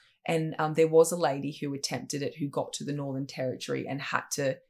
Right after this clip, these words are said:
bail out because these big crocodiles were following her. So it, yeah, it becomes more about doing it for a really good reason. And, um,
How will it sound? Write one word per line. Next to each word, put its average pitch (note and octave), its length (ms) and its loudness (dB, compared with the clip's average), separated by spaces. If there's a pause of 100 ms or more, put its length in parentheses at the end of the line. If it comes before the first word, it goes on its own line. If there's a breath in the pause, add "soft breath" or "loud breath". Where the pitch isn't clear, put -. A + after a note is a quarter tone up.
(180)
bail C#3 320 4
out C3+ 300 0
because C#3 280 -6
these C#3 240 -2
big C3+ 220 0
crocodiles B2+ 640 -2
were C3+ 80 -12
following C3+ 440 -4
her. D#3+ 340 -2 (480 loud breath)
So D#3 500 6 (400)
it, F3 200 0
yeah, F3 200 4
it - 260 -2
becomes E3+ 560 -2
more D3+ 300 -4
about C#3 480 0 (560 loud breath)
doing C#3 380 0
it - 160 -2
for - 160 -2
a C3+ 80 0
really C3 360 -2
good B2+ 260 -6
reason. C3 460 0
And, C3 300 -2
um, C3+ 300 0